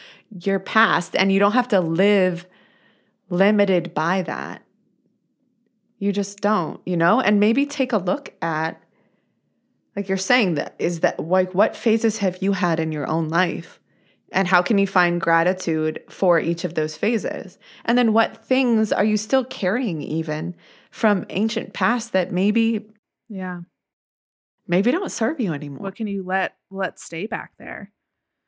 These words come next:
Speaker 2: What are you carrying in your bag that you can just let go of?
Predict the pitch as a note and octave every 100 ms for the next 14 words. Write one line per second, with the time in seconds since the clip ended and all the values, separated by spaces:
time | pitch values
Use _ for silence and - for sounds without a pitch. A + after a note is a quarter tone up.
0 | _ _ - F#3+ G#3+ G#3+ G#3 F#3+ F#3+ F#3
1 | F3+ F3 D#3 E3 F3+ C3 F3 F#3 F3 E3
2 | - A#2 - F2 F#2 - -